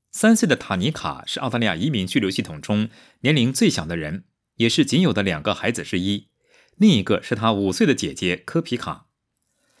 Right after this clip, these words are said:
自二零一九年八月以来，她与她的姐姐和父母普里亚和纳德斯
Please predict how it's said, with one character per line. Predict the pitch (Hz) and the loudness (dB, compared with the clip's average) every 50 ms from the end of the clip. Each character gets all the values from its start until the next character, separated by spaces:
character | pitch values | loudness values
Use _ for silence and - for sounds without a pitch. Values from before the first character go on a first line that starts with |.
| _ _ _ _ | _ _ _ _
自 | - - 143 | -4 0 0
二 | - 139 147 | 2 4 4
零 | 127 123 | 4 4
一 | 143 | 2
九 | - 113 95 | 2 0 0
年 | 92 87 87 107 | 0 0 0 0
八 | 113 117 | 0 0
月 | 117 113 | 2 2
以 | 95 80 | 0 -2
来， | 73 67 67 71 82 - - _ _ _ _ - | -4 -8 -8 -8 -8 -10 -10 _ _ _ _ -4
她 | - 196 | 0 2
与 | 170 135 | 2 2
她 | - - | 2 2
的 | 165 143 | 0 0
姐 | 131 - 92 82 | 2 0 -2 -4
姐 | 80 - 107 104 | -2 0 -2 -2
和 | - 117 | 0 -2
父 | - - 226 208 | -2 2 2 2
母 | 143 101 85 80 76 - | 4 2 0 -4 -6 -6
普 | - - 165 | -2 0 2
里 | 170 127 98 | 2 2 2
亚 | 147 147 110 87 - - | 2 2 2 0 -2 -6
和 | - - 98 101 - - | -8 -4 -2 -2 -2 0
纳 | - 185 175 107 | 0 0 0 0
德 | - 98 92 95 | 0 0 -2 -2
斯 | - - - 120 117 123 117 - | -2 -2 0 0 2 0 0 -4